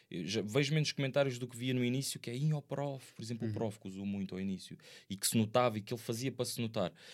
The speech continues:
Speaker 1: "Em autotune, o prof de antigamente é que era", não sei o quê. E hoje em dia tu já vês as pessoas a comentar diferente, que é "Ok,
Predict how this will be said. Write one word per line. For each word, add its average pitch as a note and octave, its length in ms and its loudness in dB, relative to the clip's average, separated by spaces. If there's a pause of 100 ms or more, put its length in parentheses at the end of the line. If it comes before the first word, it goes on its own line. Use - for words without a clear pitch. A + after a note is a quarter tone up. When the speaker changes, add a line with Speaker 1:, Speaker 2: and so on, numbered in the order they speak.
(120)
Speaker 1:
"Em D#3+ 220 2
autotune, C3+ 640 -4
o A#2+ 60 -4
prof C3 340 -2
de A#2+ 40 -2
antigamente B2 540 -2
é A#2 60 -4
que B2 180 -6
era", A#2+ 180 -2
não A2+ 60 -6
sei B2+ 160 -4
o - 40 -12
quê. - 40 -18 (220)
E C#3+ 100 2
hoje D#3 160 4
em D#3 140 8
dia E3+ 440 4 (320)
tu - 100 -6
já D#3+ 100 8
vês D3+ 180 2
as D3+ 80 0
pessoas D3 240 -2
a D3+ 60 0
comentar D3 340 0
diferente, C#3+ 420 -2
que A#2+ 120 0
é A#2+ 40 4
"Ok, C3 460 4